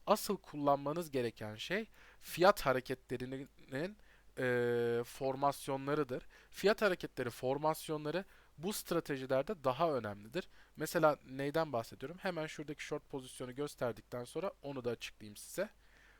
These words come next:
Burada gördüğünüz gibi hemen gözüme takılan ilk yer, burada da blue, gördüğünüz gibi hacim çubuğumuz daha büyük ve burada hemen short pozisyonumuz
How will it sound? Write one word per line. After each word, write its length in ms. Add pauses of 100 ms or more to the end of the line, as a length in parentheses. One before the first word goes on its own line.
(180)
Burada 220
gördüğünüz 540
gibi 180
hemen 320
gözüme 320
takılan 460
ilk 260
yer, 180 (320)
burada 260
da 260
blue, 240
gördüğünüz 540
gibi 160
hacim 360
çubuğumuz 720 (180)
daha 300
büyük 300 (300)
ve 180
burada 260
hemen 300
short 380
pozisyonumuz 800